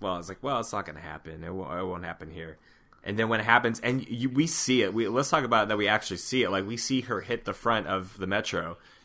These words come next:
and bounce underneath the tracks, and that was so graphic. And then we see it also in slow motion. Oh.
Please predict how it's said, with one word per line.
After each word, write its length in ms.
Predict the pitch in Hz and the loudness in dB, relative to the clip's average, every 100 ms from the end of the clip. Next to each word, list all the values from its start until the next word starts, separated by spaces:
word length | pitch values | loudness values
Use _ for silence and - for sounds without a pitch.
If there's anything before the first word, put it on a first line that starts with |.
| - | -10
and 560 | 92 90 87 87 85 85 | -6 -4 -2 -4 -6 -2
bounce 280 | 107 104 101 | 0 0 0
underneath 420 | 98 98 98 98 | -4 -2 -2 -4
the 80 | - | -6
tracks, 480 | - 107 95 82 - | -2 2 2 0 -8
and 100 | 90 | -2
that 180 | 104 95 | 2 2
was 160 | 90 87 | 0 -4
so 340 | - - 131 | -6 0 4
graphic. 280 | 123 120 - | 6 6 4
And 80 | 156 | 0
then 60 | 165 | 2
we 80 | 170 | 2
see 140 | 175 | 4
it 40 | 165 | 4
also 240 | 165 165 | 4 2
in 60 | 160 | -2
slow 240 | - 160 | 0 0
motion. 440 | 156 180 180 143 - | 2 0 0 -4 -2
Oh. 140 | 113 | -2